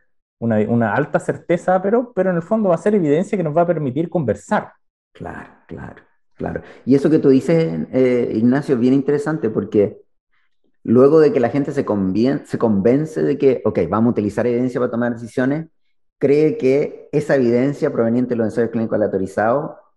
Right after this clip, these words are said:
Speaker 2: te dice lo que hay que hacer, que eso es lo
Speaker 1: Claro.
Speaker 2: otro que me ha pasado. Ahí está. Entonces vamos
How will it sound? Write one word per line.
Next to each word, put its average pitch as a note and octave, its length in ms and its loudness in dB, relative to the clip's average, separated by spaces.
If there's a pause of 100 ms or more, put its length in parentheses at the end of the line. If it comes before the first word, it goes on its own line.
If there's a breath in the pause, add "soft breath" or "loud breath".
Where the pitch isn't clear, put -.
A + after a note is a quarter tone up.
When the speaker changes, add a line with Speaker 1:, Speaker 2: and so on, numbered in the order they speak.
(140)
Speaker 2:
te A#2+ 140 2
dice D#3+ 300 4
lo E3 120 2
que E3+ 60 -2
hay D3+ 100 -2
que - 100 -4
hacer, - 320 -6 (340)
que A#2 80 0
eso A#2 120 -2
es G#2 40 2
lo G2 80 4
Speaker 1:
Claro. A2+ 40 4
Speaker 2:
otro B2 120 -2
que C3 80 0
me C3+ 80 2
ha B2 60 0
pasado. - 420 -10 (800)
Ahí G#2 140 0
está. - 500 -6
Entonces G#2 280 -4
vamos C3+ 240 4